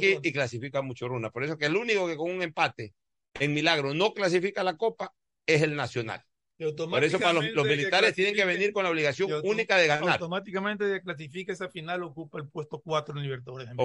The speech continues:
Speaker 2: Ocupa el puesto cuatro porque justamente, pues, el cupo cuatro es para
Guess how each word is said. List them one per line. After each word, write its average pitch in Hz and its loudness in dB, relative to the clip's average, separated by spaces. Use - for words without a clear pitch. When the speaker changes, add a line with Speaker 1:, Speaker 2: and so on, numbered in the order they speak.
Speaker 2:
Ocupa 160 2
el 175 2
puesto 165 0
cuatro 160 0
porque 123 -4
justamente, 147 -4
pues, 127 -6
el 104 -6
cupo 127 -12
cuatro 135 -2
es 127 -2
para 123 0